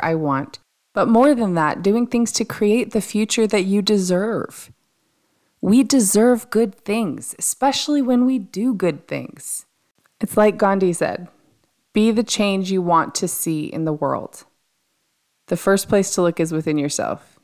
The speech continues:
You can't change anyone around you. You can change you. So remember to look into yourself, but look with kindness.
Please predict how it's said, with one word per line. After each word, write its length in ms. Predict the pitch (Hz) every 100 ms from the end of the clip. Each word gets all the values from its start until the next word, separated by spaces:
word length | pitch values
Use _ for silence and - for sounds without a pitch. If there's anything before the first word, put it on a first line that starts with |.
| -
You 140 | 180
can't 340 | - 196 185
change 300 | - 190 175
anyone 300 | 160 156 151
around 320 | 151 147 143 -
you. 240 | 131 - _ _ _ _ -
You 120 | 180
can 420 | - - 185 180
change 480 | 170 - 160 156 -
you. 300 | 143 - 170 _ _ _ _ _ _ _ _ _ _ _ _ _ _ -
So 160 | - 185
remember 360 | 190 190 208
to 100 | 214
look 220 | 196 185
into 280 | 175 175 -
yourself, 640 | 160 151 - 156 - _ _ _ _ _
but 180 | - 165
look 360 | 202 220 - -
with 200 | 190 -
kindness. 840 | - 151 147 143 - - - -